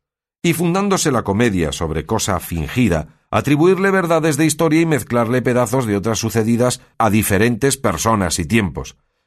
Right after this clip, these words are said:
Y esto no con trazas verosímiles, sino con patentes errores de todo punto inexcusables. Y es lo malo, que hay ignorantes que digan que esto es lo perfecto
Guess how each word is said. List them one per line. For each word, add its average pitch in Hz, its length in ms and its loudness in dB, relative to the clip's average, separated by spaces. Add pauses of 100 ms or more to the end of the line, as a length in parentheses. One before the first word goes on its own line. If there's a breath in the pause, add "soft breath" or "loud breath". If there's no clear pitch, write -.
Y 127 100 2
esto 214 220 2
no 165 140 0
con 113 180 0
trazas 104 340 0
verosímiles, 87 720 0 (200 soft breath)
sino 104 300 0
con 87 180 -2
patentes 92 500 0
errores 104 500 -2 (380)
de 90 200 -2
todo 101 320 -2
punto 104 300 0
inexcusables. 95 840 -2 (1200)
Y 110 160 0
es 185 100 0
lo 90 140 2
malo, 78 380 -2 (200)
que 101 140 -2
hay 156 120 4
ignorantes 143 580 0
que 120 140 0
digan 107 480 0 (240)
que 95 260 2
esto 156 380 0
es 123 220 0
lo 156 160 -2
perfecto 104 580 -4